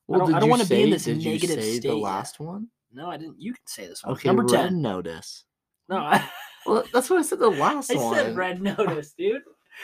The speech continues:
Speaker 1: You said no. I thought you knew what I was
Speaker 2: I didn't know
Speaker 1: talking
Speaker 2: you meant
Speaker 1: about.
Speaker 2: the honorable mentions last one.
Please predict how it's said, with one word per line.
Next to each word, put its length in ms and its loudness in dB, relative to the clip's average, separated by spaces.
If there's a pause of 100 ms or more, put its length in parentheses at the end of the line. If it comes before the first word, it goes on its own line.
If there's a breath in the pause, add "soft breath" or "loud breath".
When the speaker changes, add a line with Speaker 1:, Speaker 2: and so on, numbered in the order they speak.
(140 loud breath)
Speaker 1:
You 120 0
said 260 -2
no. 260 0
I 100 0
thought 200 -4
you 100 -6
knew 160 -2
what 80 2
I 60 0
was 80 0
Speaker 2:
I 80 4
didn't 180 2
know 60 4
Speaker 1:
talking 160 4
Speaker 2:
you 60 0
meant 180 -2
Speaker 1:
about. 60 -2
Speaker 2:
the 40 -6
honorable 400 0
mentions 640 -10
last 400 -16
one. 300 -12